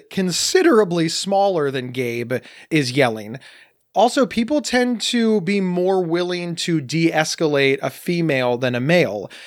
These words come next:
And again, a, a lot of these things fall under social constructs.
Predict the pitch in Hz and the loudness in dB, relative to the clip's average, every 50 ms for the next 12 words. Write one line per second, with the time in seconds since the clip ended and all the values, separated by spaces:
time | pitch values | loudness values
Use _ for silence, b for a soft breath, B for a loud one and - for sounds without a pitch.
0 | B B - 240 247 247 202 226 277 254 233 220 208 - 202 202 208 214 226 254 | B B -4 -2 0 0 2 2 2 2 2 0 0 -2 -2 0 2 2 2 0
1 | 277 233 233 240 233 226 - - 220 214 214 208 185 - - - 196 190 190 196 | 0 -2 -2 -4 -4 -4 -4 -2 0 0 0 0 -4 -6 -4 0 2 4 4 4
2 | 196 185 165 175 180 185 170 180 175 175 175 175 170 - - - - - - 180 | 4 2 2 0 0 0 0 0 0 2 0 0 -2 -4 -8 -8 -4 -2 0 2
3 | 180 165 - - 165 151 - - - 247 285 285 269 220 - - 151 117 90 - | 2 0 2 0 0 0 0 -2 0 0 2 2 0 0 0 -2 -2 -4 -4 -6
4 | - - - - - | -8 -6 -6 -6 -6